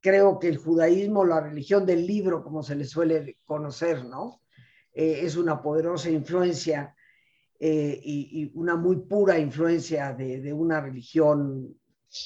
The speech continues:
pensada y de una religión que me parece que nos lleva a, a conocer la capacidad racional del ser humano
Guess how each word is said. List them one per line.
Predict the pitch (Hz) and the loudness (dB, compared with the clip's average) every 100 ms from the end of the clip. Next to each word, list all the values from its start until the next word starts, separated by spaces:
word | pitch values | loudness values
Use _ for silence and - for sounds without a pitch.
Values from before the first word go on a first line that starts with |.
| - | -10
pensada | 147 135 - 175 170 165 160 151 147 139 - _ - - | -8 -6 -4 0 2 2 2 0 -2 -6 -14 _ -20 -6
y | 151 | -2
de | 151 | 0
una | 156 160 156 | 0 0 -2
religión | 143 143 127 165 160 156 135 | -4 -8 0 4 6 4 -2
que | 143 | -6
me | 139 | -6
parece | 131 135 151 143 156 143 120 _ _ _ _ | -6 -6 -6 -6 -4 -4 -6 _ _ _ _
que | - 143 | -6 -2
nos | 143 127 | -2 0
lleva | 160 156 147 143 | 2 4 2 -2
a, | - 127 - 127 | -6 -8 -8 -14
a | 127 | -8
conocer | 151 151 139 - 175 165 127 _ _ _ _ | -6 -4 -6 0 2 2 -2 _ _ _ _
la | - 156 | -2 -2
capacidad | 147 151 147 139 151 156 160 151 | 0 -4 -6 -6 -2 0 0 -2
racional | 147 143 139 143 151 147 | -6 -8 -6 -4 -4 -4
del | 139 | -6
ser | 147 147 | -8 -6
humano | 143 139 135 135 - | -4 -6 -6 -10 -12